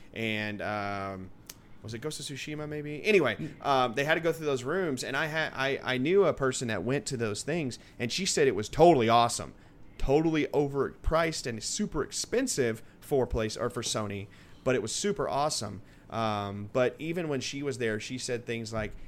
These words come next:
"Hey, um, I don't think we're gonna have this." She kind of got the idea that they're not, we're gonna have this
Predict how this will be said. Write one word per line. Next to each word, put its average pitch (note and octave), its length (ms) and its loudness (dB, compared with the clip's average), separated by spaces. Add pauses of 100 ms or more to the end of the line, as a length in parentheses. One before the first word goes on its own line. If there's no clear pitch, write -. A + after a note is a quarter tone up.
"Hey, D#3 320 0
um, B2+ 440 2 (1120)
I C3 140 0
don't C#3 300 -2
think D3+ 180 -8
we're C3 100 -6
gonna A#2+ 140 -4
have A#2 320 -2
this." G#2 240 -4 (280)
She - 160 -6
kind D#3+ 200 2
of C#3+ 80 -2
got C#3+ 180 4
the B2+ 60 0
idea A#2+ 280 2
that A2 120 -6
they're A#2+ 100 0
not, A#2 220 -2
we're B2+ 100 -4
gonna G#2 160 -8
have A2+ 260 -2
this - 420 -6